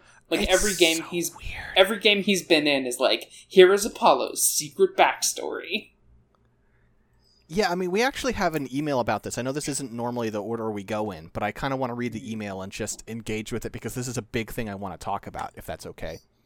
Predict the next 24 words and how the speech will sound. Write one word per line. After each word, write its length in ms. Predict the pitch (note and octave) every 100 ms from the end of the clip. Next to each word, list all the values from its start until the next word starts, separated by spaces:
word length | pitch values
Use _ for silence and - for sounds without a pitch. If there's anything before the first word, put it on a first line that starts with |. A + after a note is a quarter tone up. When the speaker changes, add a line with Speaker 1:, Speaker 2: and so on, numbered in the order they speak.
| _ _ _ -
Speaker 1:
Yeah, 240 | C4+ A#2+
I 80 | C3+
think 200 | F3 D3+
it's 120 | -
very 240 | C#3 B2+
relevant 520 | A#2 A#2 A#2+ - - -
here. 300 | C#3 G2 - _ _ _ _ - - - _ -
Speaker 2:
Um, 560 | A#2+ A#2 G#2+ G#2 G2+ -
so 460 | - C#3+ C3 B2+ B2
this 300 | C3 D3+ -
is, 320 | C#3 C3+ - B2
uh, 320 | A2+ A2 G#2+
an 180 | A2 G#2+ - - _ _
e-, 120 | - -
this 280 | C3 C#3+ D3
is 180 | C3 A#2+
a, 260 | A2+ G#2+ G#2
uh, 360 | G#2 G2+ F#2+ -
email 360 | B2 A#2+ A2+ A2+
from, 420 | - A2+ G2+ G2+
um, 260 | G#2 G2 G2
Tom 360 | - B2+ A#2+ A2
Katzman, 640 | - B2 - F3+ F#3 G3+ - -
uh, 560 | A2+ G#2 G2+ G2+ G2